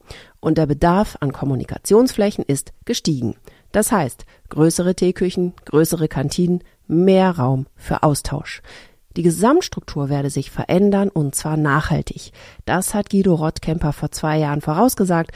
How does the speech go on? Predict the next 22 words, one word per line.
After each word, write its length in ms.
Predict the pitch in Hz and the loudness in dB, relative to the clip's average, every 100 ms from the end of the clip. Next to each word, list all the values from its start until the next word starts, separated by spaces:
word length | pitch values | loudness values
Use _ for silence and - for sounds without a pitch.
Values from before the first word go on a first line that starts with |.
| - - | -18 -4
und 160 | 196 190 | 0 2
der 180 | 175 | 4
wichtigste 420 | 233 285 269 - 220 | 2 0 -2 -4 -4
Punkt 240 | 214 214 | -4 -4
dabei 260 | 175 165 - | -4 -2 -2
ist, 200 | 156 - _ - | -4 -8 _ -2
nur 380 | 190 277 330 202 | 4 8 8 6
wenn 140 | 180 | 4
man 120 | 170 | 4
mit 200 | 156 - | 0 0
den 160 | 147 165 | 0 2
Mitarbeitenden 760 | 254 - 160 135 - 143 131 | 2 -2 -2 -2 -4 -6 -6
spreche, 720 | - - 165 190 - 208 202 - | -8 -8 -2 0 0 0 0 -4
werde 480 | 156 143 196 208 185 | -2 2 4 4 2
man 200 | 165 160 | 0 -2
erfahren, 520 | 143 - 147 156 156 _ _ _ | -4 -4 -4 -2 -4 _ _ _
wie 480 | 175 160 196 294 269 | -12 -2 6 8 8
sich 200 | 151 - | 4 -2
die 100 | - | -10
Struktur 420 | - 131 - 131 | -8 -6 -2 -4
verändern 460 | - - 135 135 | -2 -4 -2 -2
wird. 260 | 151 - - | -2 -6 -8